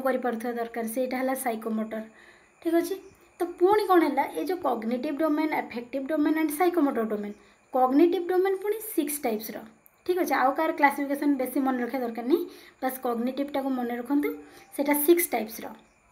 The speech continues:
first types କ'ଣ ନା, ଆମେ knowledge, knowledge means ଏମିତି ଗୋଟେ triangular ସେପ୍ରେ ଥିବ, ଛଅଟା ଥିବ, one, two, three, four, five, six,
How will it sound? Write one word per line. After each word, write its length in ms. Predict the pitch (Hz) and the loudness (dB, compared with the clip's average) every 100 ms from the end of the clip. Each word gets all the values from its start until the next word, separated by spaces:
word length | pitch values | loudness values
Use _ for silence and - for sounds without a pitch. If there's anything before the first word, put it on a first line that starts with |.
| - _ _ - | -20 _ _ -4
first 280 | 269 294 294 | 0 0 -2
types 240 | 320 320 - | -4 -4 0
କ'ଣ 140 | 339 349 - - - - - | 4 4 2 -10 -20 -16 -4
ନା, 100 | 277 277 | -4 0
ଆମେ 140 | 277 330 277 | 0 2 4
knowledge, 460 | 277 269 277 233 220 - - | 4 4 4 2 -2 -10 -8
knowledge 340 | 269 269 302 302 | -2 0 0 2
means 220 | 339 403 - - | 2 2 -4 0
ଏମିତି 200 | 285 311 | 4 4
ଗୋଟେ 140 | 330 339 | 2 0
triangular 460 | 320 269 240 285 302 | 2 0 2 0 0
ସେପ୍ରେ 340 | - 285 269 262 | -2 -4 -4 -8
ଥିବ, 160 | 240 220 370 - - _ _ - _ _ _ _ _ _ _ _ _ _ _ _ - - _ _ _ _ - - | -6 -2 -4 -4 -20 _ _ -20 _ _ _ _ _ _ _ _ _ _ _ _ -20 -20 _ _ _ _ -20 -8
ଛଅଟା 300 | - 247 262 262 | 0 0 0 -4
ଥିବ, 140 | 226 220 220 - _ _ _ _ _ _ _ _ _ _ _ 277 | -6 -8 -12 -18 _ _ _ _ _ _ _ _ _ _ _ -4
one, 360 | 254 262 285 294 | -2 2 2 2
two, 100 | 262 269 269 | 0 -4 -8
three, 160 | - 269 269 | -8 -8 -6
four, 320 | 285 262 277 294 | -2 0 0 -2
five, 180 | 285 240 | -6 -8
six, 280 | - 233 | -6 -10